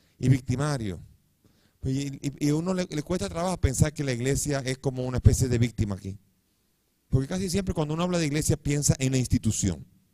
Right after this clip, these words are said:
piensa en los jerarcas,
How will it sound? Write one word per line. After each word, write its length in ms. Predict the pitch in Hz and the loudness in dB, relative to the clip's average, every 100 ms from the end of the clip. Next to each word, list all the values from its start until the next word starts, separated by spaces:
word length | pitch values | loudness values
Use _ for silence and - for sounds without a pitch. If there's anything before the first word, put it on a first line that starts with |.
| _ _ _ _ _ _ _ | _ _ _ _ _ _ _
piensa 360 | 135 139 151 131 | -2 0 -2 -2
en 360 | 117 113 113 - _ - | -4 -4 -8 -14 _ -6
los 160 | 107 | -4
jerarcas, 760 | 101 101 98 - 101 - - | -4 -4 -4 -8 -16 -18 -20